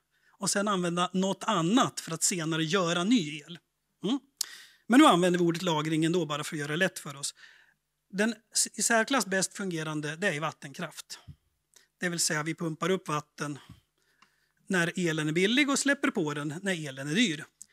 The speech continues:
I pr-, detta vo-, funkar ju i princip. Ett land som Sverige som, och Norge som har väldigt mycket vattenkraftsdammar, vi behöver inte ens pumpa upp. Vi kan, vi spar lite på, på vattnet och sen kan vi använda det senare.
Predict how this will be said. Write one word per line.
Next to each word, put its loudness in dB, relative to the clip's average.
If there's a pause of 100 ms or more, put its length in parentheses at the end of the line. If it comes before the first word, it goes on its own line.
(140)
I 2
pr-, -8
detta 2
vo-, -4 (260)
funkar -2
ju -2
i -8
princip. -6
Ett -6
land 0
som -2
Sverige 0
som, -4 (260)
och -2
Norge 0
som -4
har -2
väldigt -6
mycket -6
vattenkraftsdammar, -2 (380)
vi -4
behöver 0
inte -2
ens -6
pumpa -10
upp. -2
Vi -4
kan, -2
vi 0
spar -4
lite -8
på, -8 (340)
på -10
vattnet -4
och -4
sen -2
kan -8
vi -6
använda -10
det -6
senare. -4